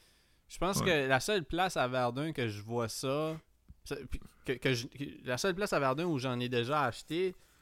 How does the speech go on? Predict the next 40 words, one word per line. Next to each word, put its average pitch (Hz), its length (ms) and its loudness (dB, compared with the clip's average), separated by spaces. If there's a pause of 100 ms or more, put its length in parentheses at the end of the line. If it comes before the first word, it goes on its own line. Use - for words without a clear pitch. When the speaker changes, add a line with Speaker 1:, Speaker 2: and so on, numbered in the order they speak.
(180)
Speaker 1:
c'était - 260 -2
comme 143 200 2
aux 120 140 2
branches 123 380 2
d'olivier 113 560 0
ou 101 40 -4
quelque - 220 -10
chose. 113 400 -8 (640)
Puis, 110 320 0
euh, 101 100 -2 (220)
Speaker 2:
Ouais. 107 180 4
Speaker 1:
tu - 80 -8 (200)
sais, 151 280 -4
mais 127 140 -4
tu - 60 -8
sais, 220 100 -2
comme 160 160 2
un 127 120 2
huit 139 320 0
pack, 165 380 0 (920)
je 131 100 2
sais 135 140 -2
pas 196 120 -2
comment 147 240 2
ça 135 200 4
se 110 80 -6
vend, 165 160 0
mais 143 120 0
ça 123 140 -2
doit 143 140 -2
être 160 80 -6
comme 127 160 0
un 123 100 -2
huit 127 260 -2
pack, 147 240 -2
ça - 80 -8
doit 120 220 0
être 131 80 -6
comme 110 300 -4
six - 580 -4